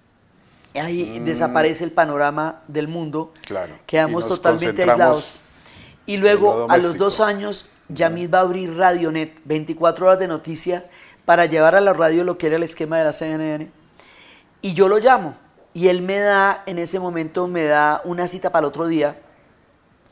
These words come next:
Speaker 1: Y cuando yo llego, me dice que le dicté, eso era martes, que el jueves le dictara una conferencia del conflicto árabe-israelí.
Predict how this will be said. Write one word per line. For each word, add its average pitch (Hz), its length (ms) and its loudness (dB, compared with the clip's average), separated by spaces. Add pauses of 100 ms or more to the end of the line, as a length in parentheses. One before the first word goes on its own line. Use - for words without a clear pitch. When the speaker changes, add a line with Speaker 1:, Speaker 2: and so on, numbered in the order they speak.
(420)
Speaker 1:
Y 156 60 -4
cuando 165 300 2
yo 160 180 2
llego, 202 500 2
me 170 220 -2
dice 170 800 -2
que 185 140 2
le 165 140 -2
dicté, 185 540 0
eso 185 140 -6
era 190 120 -4
martes, 165 380 -4
que - 100 -8
el 147 80 -6
jueves 196 300 0
le 202 60 0
dictara 165 260 -2
una 165 140 -6
conferencia 165 440 -8
del 156 80 -8
conflicto - 400 -8
árabe-israelí. 160 680 0